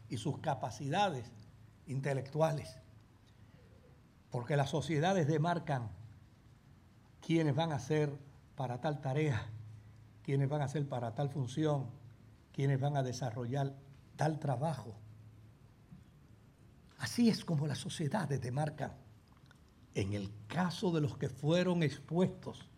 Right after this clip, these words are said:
de los pastores expuestos al pesebre, ellos eran pobres,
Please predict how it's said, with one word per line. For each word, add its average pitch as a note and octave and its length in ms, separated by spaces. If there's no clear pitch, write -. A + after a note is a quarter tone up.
de A2 120
los A2 120
pastores E3 560
expuestos D#3 580
al C3+ 140
pesebre, F3 600
ellos G3+ 540
eran D#3 500
pobres, - 640